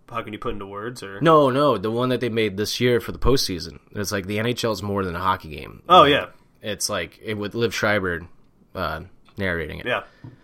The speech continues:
Speaker 2: Um, that commercial is just so true on so many levels. Like, it's, it's more than a hockey game, and especially for the city of Saint Louis this year, it was way more than a hockey game.
Speaker 1: Yeah.
Speaker 2: And for the fucking Blues, it's more than a hockey game. This was a team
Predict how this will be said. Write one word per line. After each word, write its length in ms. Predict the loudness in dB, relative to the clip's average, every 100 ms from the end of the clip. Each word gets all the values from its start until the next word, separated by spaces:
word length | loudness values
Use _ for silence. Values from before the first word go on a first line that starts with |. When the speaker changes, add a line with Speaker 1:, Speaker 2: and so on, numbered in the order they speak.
| _ -20 -18 -4
Speaker 2:
Um, 500 | 0 0 -2 -10 -18 -20 _ _ _ -4
that 200 | -2 0
commercial 480 | 2 2 2 0 -2
is 200 | -4 -6
just 180 | -6 -4
so 200 | -4 -6
true 300 | -6 -4 -4
on 80 | -2
so 240 | -2 -2
many 160 | -6 -8
levels. 420 | -8 -10 -10 -8
Like, 120 | -8
it's, 180 | -8 -6
it's 200 | -6 -8
more 220 | -6 -4
than 100 | -4
a 60 | -6
hockey 240 | -8 -6
game, 240 | -6 -6
and 180 | -6 -6
especially 360 | -4 -4 -4 -4
for 80 | -4
the 60 |
city 260 | -4 -2 -4
of 80 | -4
Saint 200 | -4 -4
Louis 180 | -4 -4
this 280 | -4 -4
year, 160 | -2 -2
it 80 | -2
was 200 | -4 -4
way 140 | -4 -6
more 160 | -6
than 80 | -6
a 60 | -4
hockey 280 | -4 -6 -10
game. 220 | -12 -12 -18 -20
Speaker 1:
Yeah. 140 | -20 -20 -14 -2
Speaker 2:
And 100 | -2
for 140 | 0 -2
the 100 | -2
fucking 440 | 2 2 2 -2
Blues, 680 | -4 -6 -2 -2 -4 -6 -6 -6
it's 200 | -8 -6
more 180 | -4
than 100 | -4
a 40 | -6
hockey 260 | -8 -10
game. 240 | -12 -14 -16 -20 -16 -10
This 140 | -4
was 100 | -4
a 80 | -2
team 420 | 0 0 0 -4